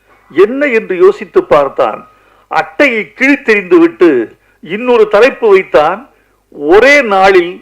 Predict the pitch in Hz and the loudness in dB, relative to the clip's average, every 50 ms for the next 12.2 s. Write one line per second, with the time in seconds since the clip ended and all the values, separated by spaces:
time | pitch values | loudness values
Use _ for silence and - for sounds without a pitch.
0 | - _ - 170 214 240 254 269 254 247 240 226 226 220 214 196 196 214 220 220 | -20 _ -4 -2 -2 0 2 2 2 4 4 4 4 2 2 2 2 0 0 2
1 | 196 202 214 190 170 180 - - 180 170 156 - - 139 117 107 - - - _ | 2 -2 -2 0 -2 -4 -4 -2 -4 -4 -4 -4 -4 -4 -4 -4 -6 -18 -20 _
2 | _ _ _ _ _ _ _ _ _ _ _ _ _ _ _ - 165 160 165 175 | _ _ _ _ _ _ _ _ _ _ _ _ _ _ _ -4 -2 -2 0 0
3 | 156 165 190 208 202 - 220 220 - 165 170 170 170 - - 160 139 123 123 113 | 0 0 0 0 -2 -6 -6 -2 0 0 2 0 -2 -2 -4 -4 -2 -2 -4 -6
4 | _ _ _ _ _ _ _ _ _ _ _ _ _ 143 170 214 233 202 - - | _ _ _ _ _ _ _ _ _ _ _ _ _ -4 -2 -2 -2 -4 -8 -4
5 | 214 208 190 196 185 180 175 170 160 147 151 160 165 165 - - 151 123 113 107 | 0 0 2 2 2 0 0 0 -2 -2 0 -2 -2 -4 -6 -10 -12 -12 -12 -16
6 | 110 _ _ _ _ _ _ _ _ _ _ _ - 147 143 147 139 135 139 156 | -20 _ _ _ _ _ _ _ _ _ _ _ -4 -2 -2 -2 -2 -4 -4 -4
7 | 170 170 214 220 208 208 202 202 196 - - 156 160 180 202 190 180 190 180 175 | -2 0 -2 -2 -2 -4 -8 -8 -10 -2 -2 -2 -2 0 -2 -2 -2 -2 -8 -6
8 | 160 165 151 147 160 160 156 139 117 110 - 127 - _ _ _ _ _ _ _ | -4 -4 -2 -2 -2 -6 -4 -6 -6 -6 -8 -14 -18 _ _ _ _ _ _ _
9 | _ _ _ _ _ _ - _ _ _ _ _ - - _ _ _ - _ _ | _ _ _ _ _ _ -20 _ _ _ _ _ -20 -20 _ _ _ -20 _ _
10 | _ _ - _ _ _ - - _ _ _ _ _ _ _ _ _ _ _ _ | _ _ -20 _ _ _ -20 -20 _ _ _ _ _ _ _ _ _ _ _ _
11 | - 123 147 180 185 175 151 147 151 175 220 269 277 277 247 254 254 254 254 247 | -6 -2 0 2 2 2 2 2 0 2 2 0 0 0 0 2 4 4 6 6
12 | 226 151 - - | 4 2 0 -2